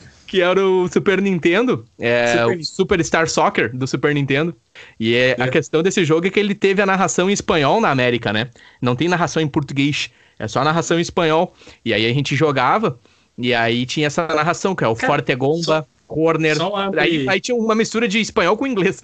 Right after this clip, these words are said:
Speaker 1: <laughs>
Speaker 2: Só um abre aspas aqui. Esses dias eu tava vendo uma matéria recente agora do Maradona, né?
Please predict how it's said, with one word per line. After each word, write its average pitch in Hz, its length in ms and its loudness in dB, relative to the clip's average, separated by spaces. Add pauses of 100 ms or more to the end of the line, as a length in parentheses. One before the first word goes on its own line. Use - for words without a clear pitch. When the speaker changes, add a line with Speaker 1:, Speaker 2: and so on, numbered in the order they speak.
Speaker 1:
<laughs> - 920 -4
Speaker 2:
Só 175 220 0
um 220 40 2
abre 233 220 0
aspas 143 320 -2
aqui. 135 120 -2
Esses 151 200 -4
dias 175 100 0
eu - 20 -8
tava 196 160 2
vendo 175 140 0
uma 190 80 0
matéria 156 720 0 (300)
recente 160 440 0
agora 156 280 2
do 143 240 0
Maradona, 139 720 2
né? 151 200 0